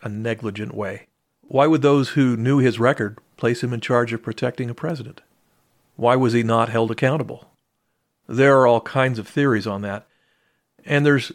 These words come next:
no way to dive into any of them in only a few minutes, but one big reason is surely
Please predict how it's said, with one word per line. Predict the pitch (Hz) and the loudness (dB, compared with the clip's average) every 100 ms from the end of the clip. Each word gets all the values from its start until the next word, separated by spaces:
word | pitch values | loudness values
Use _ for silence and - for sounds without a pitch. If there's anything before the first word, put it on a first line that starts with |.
| - | -4
no | 151 156 | 2 4
way | 147 139 | 4 2
to | |
dive | 120 127 135 131 | 4 4 4 2
into | 135 143 127 117 127 | 0 0 -2 -2 0
any | 135 170 | 0 2
of | 113 95 | 2 -2
them | 98 95 120 | -8 -8 -8
in | 104 104 | -8 -8
only | 110 113 104 | -8 -6 -6
a | 104 | -6
few | 127 107 | -6 -4
minutes, | 120 110 - | -4 -4 -4
but | - 117 - _ _ _ _ _ _ _ - | -4 -4 -6 _ _ _ _ _ _ _ -4
one | 135 185 | 0 0
big | 120 - | -2 -6
reason | 113 101 101 - _ _ - | -10 -12 -12 -16 _ _ -8
is | 113 | -6
surely | - 127 123 113 | -4 -2 -2 -2